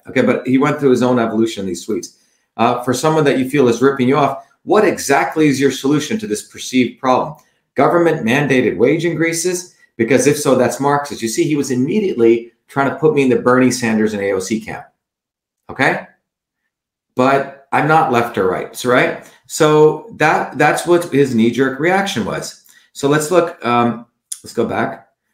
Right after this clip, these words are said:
So what did I, oops, let's, what did I write to that? Let me go back to this tweet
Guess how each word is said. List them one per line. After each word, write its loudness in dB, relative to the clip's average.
So -2
what 6
did 2
I, 2
oops, -12
let's, -16
what -12
did -10
I -8
write -12
to -16
that? -2
Let -20
me -20
go -20
back -16
to -20
this -20
tweet -4